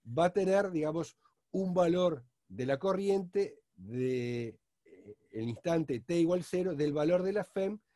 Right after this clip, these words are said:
dividido el valor de la resistencia. Es decir, en ese caso, la diferencia de potencial entre los extremos de la resistencia R,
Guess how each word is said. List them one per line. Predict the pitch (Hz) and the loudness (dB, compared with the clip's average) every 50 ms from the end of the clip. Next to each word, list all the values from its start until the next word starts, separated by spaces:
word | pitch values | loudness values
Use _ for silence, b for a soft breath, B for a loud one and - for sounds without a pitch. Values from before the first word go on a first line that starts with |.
| _ _ _ | _ _ _
dividido | 135 131 160 185 185 180 185 185 180 185 196 196 196 208 214 240 240 _ _ _ _ _ _ _ _ _ _ _ _ | -10 -6 -4 -4 -2 -2 -2 -2 -2 -2 0 0 2 2 2 0 -2 _ _ _ _ _ _ _ _ _ _ _ _
el | - 147 151 160 | 0 2 2 4
valor | 160 160 156 156 165 170 180 185 190 - _ _ _ _ _ _ | 4 2 4 4 4 4 2 2 0 -6 _ _ _ _ _ _
de | - 110 113 139 143 156 170 151 - | -14 -6 -2 0 0 0 0 -2 -4
la | 123 123 127 | -2 -2 -2
resistencia. | 123 117 120 - - 104 - - 120 95 87 80 - - - - _ _ _ _ _ _ _ _ _ _ _ _ _ _ _ _ | -2 -2 -6 -8 -10 -12 -6 -4 -4 -4 -4 -6 -12 -16 -20 -20 _ _ _ _ _ _ _ _ _ _ _ _ _ _ _ _
Es | - 131 | 0 2
decir, | 143 143 123 - 170 151 120 - _ _ _ _ _ _ _ _ _ _ | 2 2 2 2 0 0 0 -2 _ _ _ _ _ _ _ _ _ _
en | - 127 135 | -4 0 0
ese | 165 170 - 202 175 | 0 2 2 0 0
caso, | - 208 208 185 - - - 160 185 - - | 2 2 2 2 2 0 -4 -6 -6 -8 -8
la | - 120 135 135 | -6 -2 -2 -2
diferencia | 139 143 113 - 151 156 180 190 185 - 202 175 | -2 -2 -2 0 0 2 2 2 2 2 4 6
de | 156 147 | 6 6
potencial | 120 147 139 123 139 135 123 - 165 170 165 139 117 95 - _ _ _ _ _ _ _ | 4 2 0 0 0 -2 0 0 2 2 2 2 0 -4 -10 _ _ _ _ _ _ _
entre | - 139 139 131 123 151 139 | 0 0 0 0 0 -2 -2
los | 139 131 120 135 | -2 -2 -4 -6
extremos | 127 123 - 202 214 214 196 156 127 104 - - - - - _ _ - | -8 -4 2 4 6 6 6 4 2 -4 -6 -10 -18 -20 -20 _ _ -16
de | 113 107 107 123 123 123 127 123 123 113 | -12 -8 -4 -2 0 0 0 -2 -4 -4
la | 117 123 120 | -4 -2 -2
resistencia | 120 127 120 117 123 113 - 165 165 165 151 - 156 151 165 | -2 -4 -6 -6 -8 -4 -2 0 0 0 0 0 2 2 2
R, | 170 165 147 - - 120 151 | 2 2 0 -2 -6 -8 -10